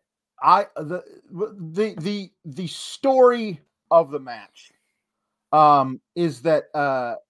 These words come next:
Brutus, he was selling his throat.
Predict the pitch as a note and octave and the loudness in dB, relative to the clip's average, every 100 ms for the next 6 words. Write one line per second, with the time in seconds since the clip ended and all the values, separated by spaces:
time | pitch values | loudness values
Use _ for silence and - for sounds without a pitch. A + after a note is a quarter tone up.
0 | _ C#3+ F#2+ A#2+ D#3+ G3+ D3 - - - | _ -20 -20 -6 -2 -2 -4 -6 -14 -20
1 | _ _ _ _ _ _ _ _ _ E3 | _ _ _ _ _ _ _ _ _ -10
2 | E3+ D#3 - A3+ A#3 A3 D#3 D#3 - - | -6 -8 -10 -8 -4 -4 -4 -6 -8 -16
3 | - C3+ G#2 _ _ | -10 -8 -8 _ _